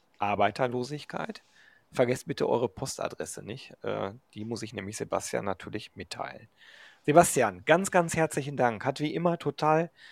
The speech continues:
Spaß gemacht, mit dir zu sprechen. Ich freue mich in Ruhe auf meinen Urlaub und dann die,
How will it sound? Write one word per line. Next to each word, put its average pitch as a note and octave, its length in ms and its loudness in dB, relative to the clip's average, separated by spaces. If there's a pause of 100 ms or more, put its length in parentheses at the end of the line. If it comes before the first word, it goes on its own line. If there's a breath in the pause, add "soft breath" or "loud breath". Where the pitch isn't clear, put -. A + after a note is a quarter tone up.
(200 loud breath)
Spaß D3 480 2
gemacht, B2 280 -4
mit B2 200 -6
dir - 60 -20
zu - 160 -4
sprechen. C#3+ 680 -4
Ich - 180 -8
freue C#3+ 300 0
mich C#3 180 -8
in B2+ 120 -8
Ruhe C3+ 260 4
auf A#2+ 200 0
meinen A#2+ 220 0
Urlaub D3+ 440 2
und B2 120 -6
dann A#2+ 140 0
die, A#2+ 180 -4